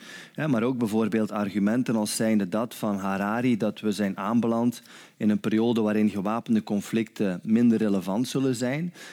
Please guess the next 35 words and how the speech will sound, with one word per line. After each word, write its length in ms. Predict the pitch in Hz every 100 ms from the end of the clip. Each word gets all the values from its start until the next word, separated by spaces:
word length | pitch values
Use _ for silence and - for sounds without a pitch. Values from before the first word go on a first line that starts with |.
| - _
eh, 500 | - 95 95 95 95 98
waarin 360 | 101 104 107
onze 280 | 107 104 98
basale 580 | 87 101 90 101 117 113
behoeften 520 | 92 101 107 - 104
zijn 360 | 92 101 98 95
bevredigd, 580 | 87 78 92 123 127 -
als 180 | 127
het 120 | 123 113
ware, 420 | 113 117 123 127 - - -
en 120 | 110
waarin 300 | 104 107 113
we 100 | 107
nu 300 | 104 113 123
eigenlijk 540 | 123 107 120 117 117 98
de 120 | 98
ruimte, 440 | 104 107 127 120
de 160 | 92 92
tijd 480 | - 113 123 120 -
en, 320 | 95 95 90
en, 260 | 92 92 87
en, 300 | 95 92 90
en, 220 | - 90
en 120 | 85 98
de 60 |
mogelijkheden 800 | 95 120 143 117 98 98 90 90
hebben 260 | 92 107 113
om 200 | 107 98
een 140 | 92
beetje 300 | 104 104 -
godmensen 760 | - 110 - 95 95 - 85 -
te 100 | 90
worden. 380 | 95 92 85 - - _
Hè. 140 | - - - - - - -
Ehm, 320 | 90 90